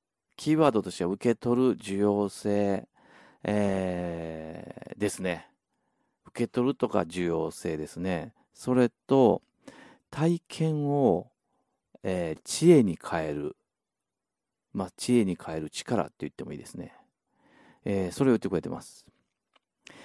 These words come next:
えー、ちょっと待ってください。あー。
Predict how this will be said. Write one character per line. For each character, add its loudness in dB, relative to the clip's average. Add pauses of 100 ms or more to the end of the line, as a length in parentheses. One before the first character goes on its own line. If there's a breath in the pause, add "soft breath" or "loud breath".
(240 loud breath)
え 0
ー、 -6
ち -12
ょ -12
っ -12
と -4
待 -2
っ -6
て -6
く -
だ -8
さ -2
い。 -6 (320)
あ -10
ー。 -6